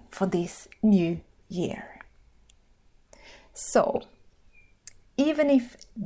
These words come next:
the year is just a number that we humans have come up with,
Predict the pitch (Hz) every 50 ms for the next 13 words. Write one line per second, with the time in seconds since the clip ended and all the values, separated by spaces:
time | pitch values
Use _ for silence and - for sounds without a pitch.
0 | - - 202 196 190 180 165 175 175 170 165 170 190 214 247 277 302 320 311 -
1 | _ _ _ - 202 202 - - - - - - 277 277 269 - 214 220 196 180
2 | 165 160 147 - - - - 107 107 104 - - - - _ _ _ _ _ _
3 | _ - 185 185 - - 170 165 175 196 208 214 220 220 202 - - - 202 196
4 | 196 190 180 170 170 170 170 170 - - - - - - - - - - 175 170
5 | - - 196 175 165 165 - - - - 180 208 233 233